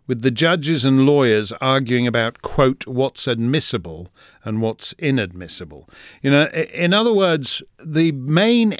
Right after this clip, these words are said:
ener-, organizational energy of the court and the lawyers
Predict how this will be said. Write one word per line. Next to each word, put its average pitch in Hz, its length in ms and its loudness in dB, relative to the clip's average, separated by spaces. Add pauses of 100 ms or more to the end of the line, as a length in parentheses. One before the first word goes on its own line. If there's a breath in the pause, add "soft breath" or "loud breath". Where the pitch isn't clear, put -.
(120)
ener-, 202 440 2
organizational 170 1120 0
energy 147 680 0
of 117 400 -4
the 120 80 -4
court 180 400 0
and 127 220 -4
the 123 80 2
lawyers 104 640 0